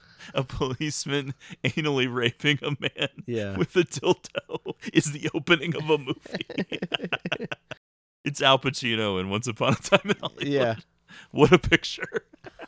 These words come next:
Speaker 1: <laughs> Now, the girl in question, Nicole Eggert, the actress, like I
Speaker 2: Mm-hmm.
Speaker 1: said, was underage. So this is pretty salacious that she's in her bra and underwear, but I,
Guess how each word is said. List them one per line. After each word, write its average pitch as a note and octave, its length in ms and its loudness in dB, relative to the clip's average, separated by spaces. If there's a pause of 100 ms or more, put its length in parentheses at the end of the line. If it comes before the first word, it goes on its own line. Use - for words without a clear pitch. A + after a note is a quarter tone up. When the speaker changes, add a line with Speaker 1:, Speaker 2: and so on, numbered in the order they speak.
(360)
Speaker 1:
<laughs> E3+ 100 6 (960)
Now, D3+ 380 2 (220)
the D3 60 -6
girl G#3+ 340 8
in F#3+ 80 0
question, A2+ 720 -2 (440)
Nicole A2 360 -2
Eggert, F#2 340 -6
the F#2 100 -10
actress, F2 640 -14 (100)
like G#2+ 180 -4
I G#2 40 0
Speaker 2:
Mm-hmm. F#2+ 60 -2
Speaker 1:
said, F2 400 -4
was F2 180 -8
underage. F2 680 -10 (160)
So F3+ 220 0
this F#3+ 240 0
is E3+ 480 -2 (560)
pretty C#4 240 0
salacious G2 580 -2
that G2+ 140 -6
she's G2+ 200 -6
in G2 80 -6
her F#2 120 -6
bra F#2 220 -4
and F2+ 80 -6
underwear, D#2 340 -8
but G#2 160 -6
I, A2+ 140 0